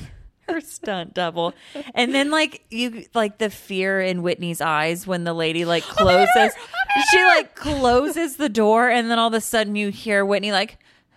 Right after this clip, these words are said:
Speaker 1: "Open the door, open the door." <laughs> Like, like, really stressed. And she's like,
Speaker 2: <laughs>
Speaker 1: "I just, I can't." And then this week's episode, fucking Mary, like,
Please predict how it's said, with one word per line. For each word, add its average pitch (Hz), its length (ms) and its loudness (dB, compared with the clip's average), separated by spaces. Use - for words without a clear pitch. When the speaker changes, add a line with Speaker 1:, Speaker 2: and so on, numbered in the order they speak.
Speaker 1:
"Open 330 280 0
the 370 80 -4
door, 339 520 4
open 415 280 4
the 392 100 0
door." 381 540 4
<laughs> 440 120 0
Like, - 280 -4
like, 403 500 -4
really 294 360 2
stressed. 339 680 0
And 320 160 -6
she's 285 300 -6
like, 262 280 4
Speaker 2:
<laughs> - 440 -20
Speaker 1:
"I 208 240 -4
just, 208 480 -4
I 196 140 -2
can't." 190 400 -4
And 220 160 0
then 214 180 0
this 220 260 -2
week's 214 220 -2
episode, 175 680 0
fucking 175 500 -6
Mary, 185 840 -6
like, 180 380 -4